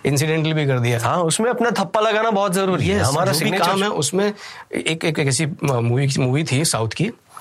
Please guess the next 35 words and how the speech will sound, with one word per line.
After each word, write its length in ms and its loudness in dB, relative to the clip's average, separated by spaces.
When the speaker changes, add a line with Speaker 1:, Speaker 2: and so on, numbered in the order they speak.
Speaker 1:
तो 400 0
उसमें 200 0
मेरा 140 2
बहुत 200 0
छोटा 260 0
सा 80 0
रोल 180 0
था 80 0
विलेन 300 2
का। 140 -4
Speaker 2:
हाँ। 200 0
Speaker 1:
पर 80 2
मैंने 260 2
उसमें 260 0
अपने 240 0
दिमाग 300 2
से 140 -2
थोड़ा, 200 0
वो 240 0
दिमाग 260 2
से 120 0
हिला 180 2
हुआ 100 2
रहता 240 0
है, 60 2
तो 80 2
कहीं 200 2
मैंने 180 2
उसको 180 0
शाहरुख, 460 0
आमिर, 220 2
ये 100 2
सब 180 0
कर 160 0
दिया। 200 -2